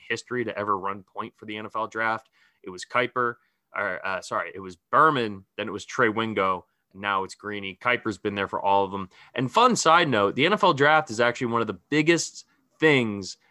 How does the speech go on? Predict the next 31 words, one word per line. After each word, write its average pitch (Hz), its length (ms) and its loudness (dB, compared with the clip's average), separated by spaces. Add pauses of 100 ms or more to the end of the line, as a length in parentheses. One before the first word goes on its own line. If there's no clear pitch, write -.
(100)
that 110 140 -2
made 120 320 2
E 120 100 2
S 117 120 0
P 120 180 -4
N 104 140 -2
what 101 120 0
it 98 120 -2
is 95 160 -6
today. 160 380 -6 (500)
When 110 140 -10
E 151 100 -2
S 180 100 -4
P 151 220 -8
N 117 400 -2 (840)
back 120 300 2
at, 110 160 -10
you 113 100 -8
know, 104 60 -12
decided 123 460 2
they 113 80 2
wanted 110 260 0
to - 80 -16
televise 120 720 2
the 101 80 -12
draft, 113 320 2
it 143 80 -2
was 180 140 -4
in 220 80 -2
the 110 100 0
very 120 400 2